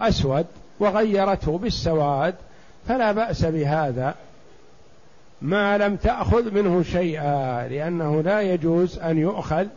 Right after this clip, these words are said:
من الحواجب، لأن هذا من النمص المنهي عنه، وقد لعن رسول الله صلى الله عليه وسلم النامصات والمتنمصات.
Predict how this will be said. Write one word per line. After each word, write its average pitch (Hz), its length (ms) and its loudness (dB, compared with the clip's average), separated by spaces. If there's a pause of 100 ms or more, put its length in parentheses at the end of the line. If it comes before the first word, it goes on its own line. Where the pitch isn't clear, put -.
(160)
من 196 160 0
الحواجب، 135 640 -6 (960)
لأن 147 260 -2
هذا 165 600 0 (320)
من 185 140 -2
النمص 143 560 -2 (460)
المنهي 147 560 -2
عنه، 120 260 -4 (600)
وقد 165 340 -2
لعن 165 340 0
رسول 156 400 -4
الله 160 420 -2
صلى 151 240 -2
الله 156 360 0
عليه 143 320 0
وسلم 180 680 -2 (440)
النامصات 160 920 0 (380)
والمتنمصات. 143 1600 -2